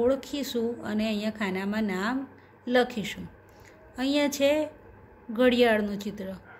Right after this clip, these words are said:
તો હિન્દીમાં ઘડી બોલાય, તો અહીંયા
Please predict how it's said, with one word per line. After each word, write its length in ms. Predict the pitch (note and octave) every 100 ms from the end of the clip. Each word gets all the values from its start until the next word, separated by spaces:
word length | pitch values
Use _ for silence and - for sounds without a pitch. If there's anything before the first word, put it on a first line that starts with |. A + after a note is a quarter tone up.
| - - - - -
તો 80 | G3+ G3 F#3+
હિન્દીમાં 560 | F#3+ G3+ A3 A#3+ C#4 D#4 - - - - - - - A3+
ઘડી 320 | C#4 C4 B3+ G#3+
બોલાય, 320 | G3 F3+ F3 - - -
તો 60 | G#3
અહીંયા 420 | G#3 G#3 B3 D4